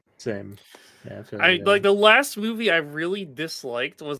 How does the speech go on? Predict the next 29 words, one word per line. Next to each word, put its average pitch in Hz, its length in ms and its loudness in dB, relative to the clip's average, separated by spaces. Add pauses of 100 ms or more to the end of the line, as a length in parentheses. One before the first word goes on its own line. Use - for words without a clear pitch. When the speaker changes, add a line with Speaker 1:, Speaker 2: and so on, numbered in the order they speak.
Speaker 2:
like, 143 100 -8
this 151 340 -10
astronaut, 165 680 -2
like, 139 120 -6
space 151 460 -6
movie 151 340 -8
with 131 240 -6
Brad 139 540 0 (340)
Pitt. 143 460 -8
Not 185 200 -4
Brad 135 240 0
Pitt. 120 340 -8
It - 40 -20 (460)
was 165 80 -20
the 165 100 -10
older, 127 360 -4 (300)
older 156 240 -6
Brad, 110 540 -2
one 131 180 -10
of 117 80 -8
'em. 120 260 -12 (600)
And 135 220 4
it 123 40 -4
was 117 220 -10
really, 147 400 -6
really 117 220 -10
boring. 104 260 -12
Ad 247 160 6
Astra. 165 540 4